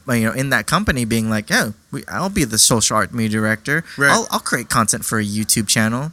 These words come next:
Speaker 1: You know,
Speaker 2: Right.
Speaker 1: things like that, that are not necessarily a known or a known job, if, if that makes sense,
Speaker 2: Yeah.
Speaker 1: right?
Speaker 2: 'Cause,
Speaker 1: It's,
Speaker 2: 'cause that
Speaker 1: it's
Speaker 2: was a, that really wasn't a title
Speaker 1: Exactly.
Speaker 2: back in twenty twelve.
Speaker 1: No.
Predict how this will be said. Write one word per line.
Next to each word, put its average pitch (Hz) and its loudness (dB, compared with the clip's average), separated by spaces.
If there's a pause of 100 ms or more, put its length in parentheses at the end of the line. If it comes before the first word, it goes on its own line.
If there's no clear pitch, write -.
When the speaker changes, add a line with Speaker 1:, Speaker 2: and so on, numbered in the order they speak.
Speaker 1:
You 156 0
know, 151 4
Speaker 2:
Right. - 2
Speaker 1:
things 196 0
like 117 -2
that, 143 2
that 123 4
are 123 4
not 131 2
necessarily 123 2 (420)
a 107 4 (760)
known 123 2 (320)
or 110 0
a 113 2
known 123 0
job, 120 2
if, - -10
if 113 -16
that 110 0
makes 104 -2
sense, - 2 (240)
Speaker 2:
Yeah. 113 -2
Speaker 1:
right? 110 0
Speaker 2:
'Cause, 170 0
Speaker 1:
It's, - 2
Speaker 2:
'cause 175 2
that 175 6
Speaker 1:
it's 175 4
Speaker 2:
was 151 4
a, 135 4 (320)
that 156 0
really 165 4
wasn't 139 0 (160)
a 127 2 (360)
title 117 0 (240)
Speaker 1:
Exactly. 156 2 (100)
Speaker 2:
back 110 2
in 127 0
twenty 127 0
twelve. 143 2
Speaker 1:
No. 170 -2